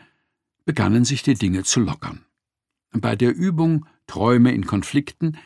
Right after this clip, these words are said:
wechselten sie sich ab und befragten einander zum ersten Mal nach ihren Träumen.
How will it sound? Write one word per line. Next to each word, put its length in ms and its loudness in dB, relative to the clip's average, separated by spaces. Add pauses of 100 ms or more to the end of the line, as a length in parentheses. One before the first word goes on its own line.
(640)
wechselten 580 -2
sie 140 0
sich 300 -4
ab 240 -2
und 200 -4
befragten 460 -2
einander 380 2
zum 180 -2
ersten 500 0
Mal 340 0 (320)
nach 280 2
ihren 320 -2
Träumen. 640 -4